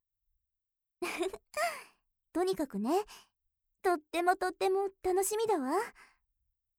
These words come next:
あのね、実はここ、貸し切りの露天風呂があるの。もうすぐ私たちの順番のはず。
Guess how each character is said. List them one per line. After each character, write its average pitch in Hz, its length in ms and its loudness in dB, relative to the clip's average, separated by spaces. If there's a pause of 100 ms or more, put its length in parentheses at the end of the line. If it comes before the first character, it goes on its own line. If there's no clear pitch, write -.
(1000)
あ 285 120 4
の 294 140 4
ね、 381 180 4 (880)
実 320 260 2
は 466 140 6
こ 359 140 0
こ、 269 200 -4 (720)
貸 269 220 4
し - 20 -10
切 330 140 -2
り 349 100 4
の 339 160 2
露 254 140 -4
天 330 240 4
風 392 80 2
呂 427 140 4
が 392 120 2
あ 311 60 0
る 269 80 -2
の。 254 240 -2 (880)
も 392 180 4
う 415 40 4
す 427 120 -2
ぐ 311 340 2
私 294 300 2
た 381 140 2
ち 311 100 -2
の 254 80 2
順 220 260 -2
番 320 200 2
の 359 100 2
は 370 80 2
ず。 381 180 -4